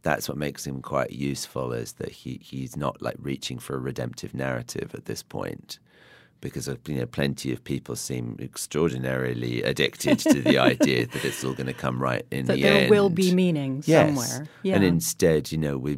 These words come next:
Speaker 1: we're being forced to live through this very sordid period, which I don't think has any kind of higher significance, except, you know, in a way,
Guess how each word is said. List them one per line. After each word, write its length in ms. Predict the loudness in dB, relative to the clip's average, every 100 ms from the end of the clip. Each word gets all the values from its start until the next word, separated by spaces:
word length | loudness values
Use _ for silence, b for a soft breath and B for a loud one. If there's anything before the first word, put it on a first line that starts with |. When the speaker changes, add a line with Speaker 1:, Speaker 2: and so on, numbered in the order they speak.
| -6
Speaker 1:
we're 280 | -4 -2 -2
being 200 | -2 -4
forced 400 | -2 -2 -4 -6
to 60 |
live 140 | -6 -4
through 160 | -4
this 180 | -4 -4
very 200 | -4 -4
sordid 540 | -4 -4 -4 -4 -6 -6
period, 400 | -4 -2 -2 -4
which 180 | -4
I 80 | -2
don't 240 | 0 -2 -4
think 260 | -6 -4
has 260 | -4 -4 -4
any 240 | -6 -6
kind 180 | -8 -8
of 60 | -6
higher 340 | -2 0 0
significance, 800 | -2 -6 -8 -10 -10 -8 -8 -10
except, 420 | -14 -8 -6 -4 -4
you 40 |
know, 100 | -4
in 220 | -4 -4
a 60 | -4
way, 400 | -2 0 -2